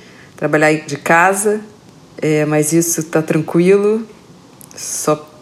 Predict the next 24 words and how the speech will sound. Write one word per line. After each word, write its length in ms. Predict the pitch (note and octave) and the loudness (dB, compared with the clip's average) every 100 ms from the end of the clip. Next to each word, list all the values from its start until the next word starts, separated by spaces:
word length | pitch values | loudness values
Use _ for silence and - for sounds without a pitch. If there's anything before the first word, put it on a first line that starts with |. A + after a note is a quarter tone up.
| - | -8
a 40 | D3+ | -4
gente 120 | D#3 | -2
só 120 | D3 | 0
tem 160 | E3+ E3 | 0 0
que 80 | |
melhorar 340 | E3 D3+ D3+ D3+ | 2 4 4 4
a 40 | |
nossa, 540 | D3+ E3 - D#3+ C#3 A#2+ - - - - - - - - | 2 0 2 0 -2 -6 -18 -20 -20 -20 -20 -20 -12 -4
nossa 220 | D#3 E3 | 0 0
internet, 640 | D#3+ D#3 D#3 D3+ F3+ F#3 | 2 0 0 0 0 -2
isso 160 | D3+ - | -4 -2
a 20 | |
gente 160 | D#3 D3 | -2 -4
vê, 400 | C#3 D#3+ G3 A3+ - - | 0 2 4 2 -4 -8
como 200 | E3+ E3 | -2 0
várias 360 | D3+ D#3+ D#3+ - | 0 0 2 0
coisas. 720 | E3 E3+ G3 G#3 G#3+ G#3+ - - - - - - - | 0 2 2 0 -2 -4 -4 -10 -16 -16 -14 -10 -6
Mas 300 | F#3 F3+ F#3 | -2 -2 -2
a 40 | |
gente 240 | G3 F#3+ G3 | -2 -2 2
teve 180 | G3 | 2
que 80 | F#3+ | 0
se 260 | F3+ G3 F#3 | -4 0 2
reestruturar. 1300 | E3 F3+ - F3+ F#3+ G3 F3+ F3 G3 G#3 G#3+ - | 2 2 2 -2 2 4 4 4 4 2 0 -4